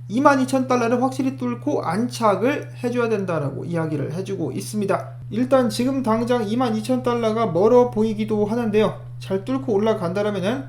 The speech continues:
충분히 가능성도 있지 않을까. 주말 동안의 기세가 식지 않아야만 되겠습니다.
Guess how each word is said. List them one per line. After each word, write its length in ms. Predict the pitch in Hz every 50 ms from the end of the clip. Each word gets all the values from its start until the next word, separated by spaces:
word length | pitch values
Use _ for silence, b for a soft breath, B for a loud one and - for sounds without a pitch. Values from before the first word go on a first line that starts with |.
| - - - - -
충분히 420 | - - 240 226 220 247 247 262 -
가능성도 640 | - - 185 202 208 208 220 202 190 185 220 214
있지 400 | 196 185 - - - 214 196 190 -
않을까. 680 | - 170 202 226 220 202 - - 208 - - - - - - - - - -
주말 360 | - - 214 254 247 247 247
동안의 360 | - 240 233 233 226 214 196 202
기세가 600 | - - 196 226 208 180 175 208 247 247 - -
식지 600 | - - 302 294 302 - - 269 240 190 - - - -
않아야만 580 | - 160 170 220 226 226 220 208 202 202 190 160
되겠습니다. 720 | 170 175 196 208 214 - - 202 185 170 165 190 190 190